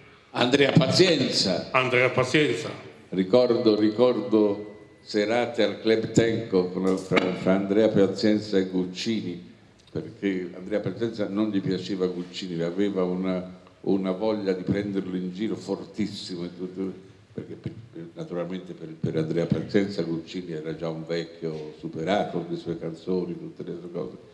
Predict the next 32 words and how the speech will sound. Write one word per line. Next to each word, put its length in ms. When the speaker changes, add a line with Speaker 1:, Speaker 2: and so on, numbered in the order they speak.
Speaker 1:
e 160
quindi 300
era 160
là 280
che 100
lo 120
chiamava 320
Guccione, 680
Guccione, 760
e, 280
e 240
disegnarlo 760
in 140
tutte 280
le 120
posizioni, 720
lui 160
che 100
tentava 480
di 100
ridisegnare 640
con 240
Pazienza, 600
è 40
stata, 380
ah, 60
bellissima, 520
belle, 100
belle, 340
delle 160
belle 240
sfide. 500